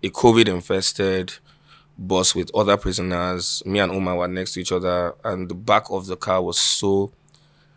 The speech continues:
you know, congested, and it was just very uncomfortable f-, for three hours, right? And the roads aren't smooth, and you're driving in a forest. No lights, no nothing. So, bro, I was just there, just thinking that, man, I can't even believe this is happening, because one second I was, like, in a beautiful resort.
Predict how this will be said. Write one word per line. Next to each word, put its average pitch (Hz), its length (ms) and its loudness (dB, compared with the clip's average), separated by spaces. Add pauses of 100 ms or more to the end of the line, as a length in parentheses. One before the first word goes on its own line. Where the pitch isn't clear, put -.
(200)
you - 80 -6
know, 95 80 -2
congested, 95 600 0
and 90 160 0
it 113 40 0
was 117 120 2
just 143 120 4
very 113 120 6
uncomfortable 92 460 -2
f-, 82 160 -10
for - 160 -4
three 104 200 0
hours, 90 320 2
right? 90 320 -2
And 92 340 0
the 98 120 -6
roads 107 260 4
aren't 98 180 2
smooth, 92 440 -2
and 104 100 2
you're 95 100 2
driving 113 300 2
in 104 160 -6
a 92 60 -6
forest. 92 480 -6 (1500)
No 117 180 6
lights, 107 340 8
no 120 140 6
nothing. 110 420 2
So, - 180 0
bro, 127 160 10
I - 40 8
was 120 80 2
just 135 180 2
there, 117 280 4 (760)
just 117 180 2
thinking 107 200 2
that, 92 160 2
man, 107 240 0
I 101 40 -2
can't 151 180 8
even 113 140 2
believe 98 180 -4
this 98 140 -6
is - 80 -4
happening, 95 240 -2
because 92 220 -4
one 113 140 4
second 107 280 2
I 98 60 2
was, 90 120 -2
like, 90 180 -2
in 95 60 -4
a 92 60 -4
beautiful 110 320 -6
resort. 95 420 -4